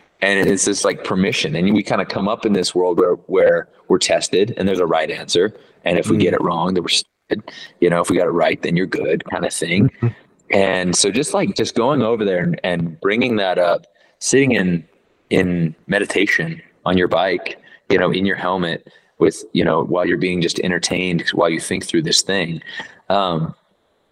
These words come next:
Speaker 1: it was super special. And what was so cool about it was all of those people after the week, they're like,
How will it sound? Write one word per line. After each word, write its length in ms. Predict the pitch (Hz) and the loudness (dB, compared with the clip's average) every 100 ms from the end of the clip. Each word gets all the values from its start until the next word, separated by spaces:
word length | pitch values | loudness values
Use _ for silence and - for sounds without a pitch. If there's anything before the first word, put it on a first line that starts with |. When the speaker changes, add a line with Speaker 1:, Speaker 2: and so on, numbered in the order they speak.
| _ _ _ | _ _ _
Speaker 1:
it 80 | 113 | 4
was 140 | 131 - | 6 4
super 300 | 135 131 107 | 2 2 0
special. 560 | - - - - - - | 2 2 4 2 0 -2
And 140 | 95 95 | 0 2
what 100 | 73 | 2
was 120 | 95 | 0
so 280 | - 104 90 | 0 0 0
cool 320 | - 113 120 | 2 2 4
about 280 | 92 85 82 | 2 2 2
it 120 | 90 | 0
was 580 | - 90 87 90 87 - _ - _ _ - | 0 0 2 0 -2 -8 _ -20 _ _ 2
all 240 | 101 101 | 4 4
of 120 | 92 | 4
those 180 | 92 87 | 0 0
people 360 | - 110 98 80 | 0 2 2 0
after 220 | - 87 | -2 0
the 80 | 85 | 2
week, 260 | 110 - | 2 2
they're 160 | 90 85 | 0 0
like, 300 | 82 78 | -2 -6